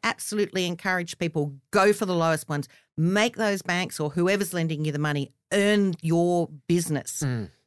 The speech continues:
Speaker 1: But be really prepared, do your homework, and it might take you a while. You might have to come home from work and feel very tired, but after dinner,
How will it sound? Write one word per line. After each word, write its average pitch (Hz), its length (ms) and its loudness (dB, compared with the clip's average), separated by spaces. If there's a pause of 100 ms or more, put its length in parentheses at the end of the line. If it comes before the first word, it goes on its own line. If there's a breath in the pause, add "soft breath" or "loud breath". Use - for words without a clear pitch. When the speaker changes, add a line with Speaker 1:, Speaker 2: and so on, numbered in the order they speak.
(100)
Speaker 1:
But 190 180 0 (220)
be 233 280 4
really 202 540 0
prepared, 190 840 -2 (400)
do 196 140 0
your 202 400 2
homework, 165 560 -2
and 185 120 -2
it 202 100 -6
might 233 240 -4
take 226 280 -4
you 208 100 -2
a 196 40 0
while. 185 420 -2
You 202 140 0
might 214 260 0
have 214 140 -4
to - 60 -18
come 202 160 0
home 185 180 0
from 170 140 -4
work 175 240 0
and 165 100 -6
feel 208 140 0
very 214 260 2
tired, 170 420 0
but 165 100 -2
after 190 280 -2
dinner, 180 400 0